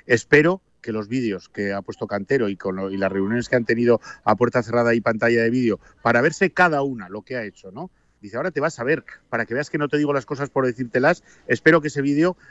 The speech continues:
haya, haya causado el efecto que quiere Carlos que cause y mañana, o sea, perdón, el domingo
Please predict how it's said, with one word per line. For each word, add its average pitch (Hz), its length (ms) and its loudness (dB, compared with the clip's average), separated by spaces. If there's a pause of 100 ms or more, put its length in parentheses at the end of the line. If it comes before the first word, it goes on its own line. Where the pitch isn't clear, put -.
(120)
haya, 127 680 2
haya 127 280 -2
causado 123 420 0
el 120 80 -2
efecto 117 380 -4
que 110 140 -10
quiere 127 280 0
Carlos 123 300 -2
que 117 100 -6
cause 139 440 -2 (340)
y 120 140 2
mañana, 117 360 4
o 135 60 2
sea, 113 160 -2
perdón, 120 220 4
el 117 100 0
domingo 120 400 2